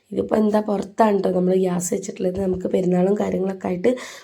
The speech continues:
ഒരുപാട് ഗസ്റ്റും കാര്യങ്ങളൊക്കെ ഉണ്ടായിരുന്നു ട്ടോ. അപ്പോൾ പുറത്ത് നമ്മുടെ മതിലിനോട് ചേർന്നിട്ട് ഒരു പഴയൊരു മേശ വെച്ചിട്ട് അതിൻ്റെ മേലാണ് ഗ്യാസ് വെച്ചിട്ടുള്ളത്. അപ്പോൾ ബാക്ക്ഗ്രൗണ്ട് കണ്ടിട്ട് ആരും ഒന്നും വിചാരിക്കേണ്ട.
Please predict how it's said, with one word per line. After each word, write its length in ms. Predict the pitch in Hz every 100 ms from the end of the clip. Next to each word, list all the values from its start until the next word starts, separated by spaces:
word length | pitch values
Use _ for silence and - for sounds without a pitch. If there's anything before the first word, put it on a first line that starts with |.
| -
ഒരുപാട് 300 | 214 202 208
ഗസ്റ്റും 420 | 202 190 - 208 196
കാര്യങ്ങളൊക്കെ 500 | 185 180 180 175 180
ഉണ്ടായിരുന്നു 420 | 175 170 165 156
ട്ടോ. 140 | 165 156 - - -
അപ്പോൾ 240 | 180 185 190 -
പുറത്ത് 360 | - - -
നമ്മുടെ 240 | 190 185 196
മതിലിനോട് 500 | 185 175 180 185 196
ചേർന്നിട്ട് 560 | 202 180 190 180 208 -
ഒരു 180 | 220 190 185
പഴയൊരു 380 | 185 175 185 190
മേശ 300 | 185 170 - 190
വെച്ചിട്ട് 340 | 185 - 196 -
അതിൻ്റെ 280 | 185 202
മേലാണ് 360 | 202 185 180 190
ഗ്യാസ് 320 | 190 175 - 196
വെച്ചിട്ടുള്ളത്. 540 | 190 - 175 165 208 220 - -
അപ്പോൾ 220 | - - 180
ബാക്ക്ഗ്രൗണ്ട് 500 | 175 175 185 196 208
കണ്ടിട്ട് 400 | 202 190 180 233 -
ആരും 300 | 170 175 202
ഒന്നും 220 | 185 180
വിചാരിക്കേണ്ട. 560 | 180 175 160 156 160